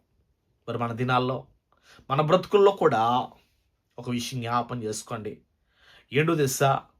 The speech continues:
ఖచ్చితంగా మనం దేవుని కొరకు నిలబడుతున్నప్పుడు, దేవుని కొరకు ముందుకు సాగుతున్నప్పుడు శ్రమలు రావచ్చు, ఇబ్బందులు రావచ్చు,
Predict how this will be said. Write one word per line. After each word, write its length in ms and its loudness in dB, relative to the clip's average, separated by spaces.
ఖచ్చితంగా 720 -8
మనం 180 -8
దేవుని 300 10
కొరకు 280 6
నిలబడుతున్నప్పుడు, 920 4
దేవుని 360 10
కొరకు 500 6
ముందుకు 300 0
సాగుతున్నప్పుడు 840 8
శ్రమలు 440 -2
రావచ్చు, 600 -2
ఇబ్బందులు 520 -2
రావచ్చు, 560 -6